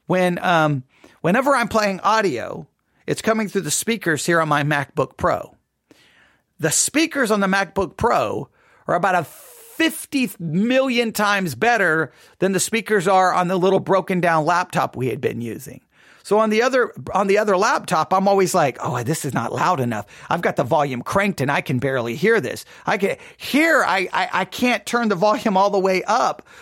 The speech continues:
because it's so loud. So I'm like, "Oh man, I'm blowing everyone." So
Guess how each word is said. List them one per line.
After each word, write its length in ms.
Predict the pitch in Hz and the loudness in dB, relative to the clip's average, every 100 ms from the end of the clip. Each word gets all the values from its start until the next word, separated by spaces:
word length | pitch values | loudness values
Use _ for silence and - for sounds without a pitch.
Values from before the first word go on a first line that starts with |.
| - | -4
because 640 | 185 190 202 185 170 131 - - _ _ _ _ _ | -2 2 4 4 4 0 -4 -12 _ _ _ _ _
it's 220 | - 185 - | -4 -2 2
so 280 | - 254 | 4 4
loud. 680 | 214 160 175 269 190 110 107 - - - | 4 2 2 2 0 -2 -6 -12 -16 0
So 160 | 226 | 2
I'm 100 | 214 | 4
like, 220 | 202 165 - | 2 0 -2
"Oh 220 | 196 165 | -4 -4
man, 400 | 135 220 180 117 - - | -4 -6 -6 -8 -10 -2
I'm 160 | 202 | 0
blowing 400 | 208 170 185 180 | 2 4 4 4
everyone." 320 | 175 180 180 143 | 2 2 0 0
So 200 | 226 | 0